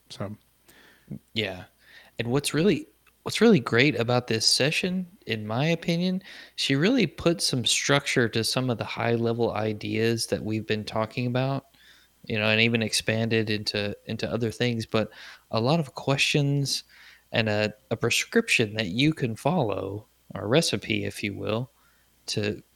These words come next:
Speaker 2: to keep yourself on track and make sure that you're committing time to your career goals and your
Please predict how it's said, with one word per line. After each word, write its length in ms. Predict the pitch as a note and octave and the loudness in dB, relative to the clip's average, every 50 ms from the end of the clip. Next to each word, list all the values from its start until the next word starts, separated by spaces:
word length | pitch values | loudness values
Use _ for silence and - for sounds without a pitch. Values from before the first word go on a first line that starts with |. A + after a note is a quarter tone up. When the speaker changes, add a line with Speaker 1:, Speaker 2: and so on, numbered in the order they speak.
| _ _ | _ _
Speaker 2:
to 120 | - B2+ | -2 -2
keep 280 | A#2+ - - D3+ D3+ - | -2 0 0 -2 0 0
yourself 400 | C#3+ C3 - - C3 B2+ B2 - | -2 -2 0 0 0 0 0 0
on 200 | A#2 A#2 A2+ A2 | -2 -2 0 -2
track 440 | - - - C3+ C3+ B2+ A#2 - A2+ | -2 -2 -2 0 0 0 -2 -2 -6
and 160 | G#2 G#2+ G#2 | -8 -6 -2
make 220 | A2 A2 A#2 A#2 | 0 0 0 0
sure 460 | - - - - C#3+ C#3 B2+ A2 A2 | -2 -2 0 2 2 4 4 4 2
that 220 | A2 A2 G#2 G2 - | 2 0 -2 -2 0
you're 220 | G2 A2+ A2 G#2+ | 0 0 0 0
committing 480 | G#2 - - A2+ A2+ A#2 A#2 A2+ G#2+ G2+ | -2 -4 -4 -2 0 0 0 0 0 -4
time 400 | - - G#2+ A2 G#2+ G#2+ G#2+ G2+ | -6 -6 -6 -4 -4 -4 -4 -6
to 360 | - - A2 G#2 G#2 G2+ G2+ - _ _ - _ _ _ _ | -6 -6 -6 -4 -4 -6 -8 -10 _ _ -20 _ _ _ _
your 100 | A2+ A2+ | -4 -4
career 460 | - - - A2 A2 A2 A2 A2 G#2+ - | -4 -4 -4 -2 0 0 0 0 -2 -2
goals 460 | A2 G#2 G#2 G#2 G#2 G#2 G#2 - - | -4 -4 -2 -4 -4 -6 -6 -8 -8
and 300 | G2 G2 G2 G2+ G2+ G2 | -8 -8 -8 -8 -8 -8
your 320 | G2 G2 G2 G2 F#2+ G2 | -6 -6 -6 -6 -8 -10